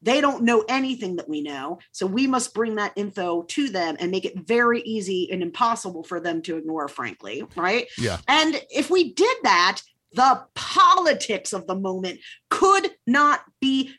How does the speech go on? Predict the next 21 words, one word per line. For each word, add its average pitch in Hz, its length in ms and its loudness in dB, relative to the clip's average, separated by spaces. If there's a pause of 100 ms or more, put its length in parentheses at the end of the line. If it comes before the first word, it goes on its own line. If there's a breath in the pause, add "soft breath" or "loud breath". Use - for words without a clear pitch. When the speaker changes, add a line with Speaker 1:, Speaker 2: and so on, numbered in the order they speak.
(100)
Speaker 1:
better 277 280 2
for 233 200 0
us. 151 140 -4
And 220 140 -4
that's 302 240 -2
why 339 200 2
I'm 277 140 4
completely 330 600 0
fucking 302 340 0
mystified 160 720 -2 (240 loud breath)
as 226 180 4
to 233 100 0
why 247 240 4
the 247 240 -4
A-list 247 640 0
of 180 120 -14
the 185 60 -6
Democratic 247 640 0
Party's 233 320 0
consultant 185 500 -4
class 143 460 -2